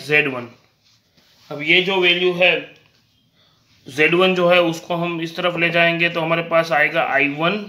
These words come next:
Z one is equal to ईआर minus Z zero, Z two by Z zero plus Z two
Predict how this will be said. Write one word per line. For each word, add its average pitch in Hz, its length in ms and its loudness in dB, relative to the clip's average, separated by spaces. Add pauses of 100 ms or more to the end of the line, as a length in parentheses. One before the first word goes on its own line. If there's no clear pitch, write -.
(140)
Z 147 340 0
one 131 260 -6 (480)
is 143 140 -12
equal 165 400 -2
to 170 140 -2 (180)
ईआर 170 540 2 (120)
minus 156 760 -4 (560)
Z 147 360 0
zero, 170 440 -2
Z 147 440 -4
two 175 160 -4
by 156 200 4 (240)
Z 147 240 0
zero 160 320 -2 (100)
plus 165 420 -2
Z 147 320 -4
two 190 180 -6